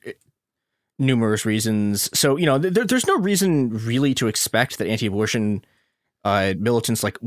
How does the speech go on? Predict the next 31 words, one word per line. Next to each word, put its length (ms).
wouldn't 380
be 140
violent. 640
And 400
I, 80
I, 220
I 60
think 200
it's 140
worth 260
noting 540
that, 300
that 200
the 80
tactics 680
of, 300
of 180
the 100
sort 200
of 100
militant 380
wing 200
of 100
the 100
anti-abortion 580
movement, 520
which 160
are 260
things 220
like 180
ar-, 280